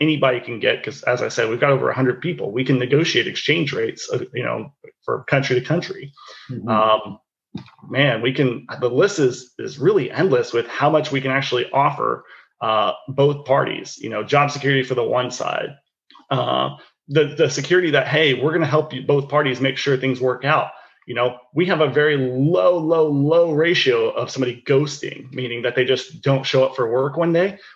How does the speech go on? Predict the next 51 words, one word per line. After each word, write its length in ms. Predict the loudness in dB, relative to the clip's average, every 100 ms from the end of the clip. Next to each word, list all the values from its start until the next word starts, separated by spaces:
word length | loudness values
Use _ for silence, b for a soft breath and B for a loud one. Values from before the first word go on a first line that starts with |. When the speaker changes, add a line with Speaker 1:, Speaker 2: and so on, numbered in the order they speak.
| -2
Speaker 1:
We 80 |
have 100 | 0
very 200 | 2 4
low 180 | 4 2
because 260 | 2 -2 0
we 80 | 0
have 120 | 2
multiple 360 | 0 0 2
ways 200 | 2 2
to 80 | 0
actually 260 | -2 -4 -4
reach 240 | -4 0
out, 240 | 2 2 0
contact 420 | 0 0 0 0
them, 140 | -2
find 300 | 0 0 2
out 120 | 2
if 80 | 0
something's 320 | -4 -4 -6
going 220 | -2 -2 0
on, 160 | -2
if 80 | -2
something's 300 | -4 -4 -2
happened. 420 | 0 0 -2 -10 -14 B B _
If 100 | -2
there 140 | 0
was 180 | 0 0
a, 260 | -2 -2 -4 -6
you 80 |
know, 120 | -6 0
a 40 |
medical 360 | 2 2 4 2
emergency, 640 | 2 2 2 -2 -2 -4
a 80 | -4
family 320 | -2 0 2
emergency, 340 | 2 2 -2 -2
something, 320 | -2 -2 -8 B B _
we're 140 | 2
able 160 | 2 2
to 80 | 0
find 220 | 0 2
that 100 | 0
information 500 | -2 -4 -6 -6 -6
out 60 | -4
and 100 | -6
actually 280 | -10 -12 -2
help 220 | 0 0
them 140 | -2
and 100 | -4
support 400 | -10 -2 2 2
them 240 | 0 -4